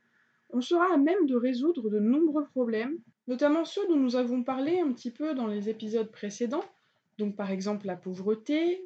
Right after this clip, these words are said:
le changement climatique ou encore la souffrance animale. Aujourd'hui,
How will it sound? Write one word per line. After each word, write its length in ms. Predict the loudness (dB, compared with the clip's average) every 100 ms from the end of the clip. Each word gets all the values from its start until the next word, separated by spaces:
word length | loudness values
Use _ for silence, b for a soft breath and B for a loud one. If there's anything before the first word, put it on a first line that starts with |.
| -10
le 80 | -6
changement 380 | -4 -2 -4
climatique 560 | -2 -2 -4 -2 -2 -2
ou 60 | -6
encore 220 | -2 -2
la 100 | -2
souffrance 400 | -6 -8 -8 -4
animale. 400 | -2 -2 -6 -12 _ _ _ _ _ _ _ _ _ _ _ -10
Aujourd'hui, 500 | -8 -8 -8 -8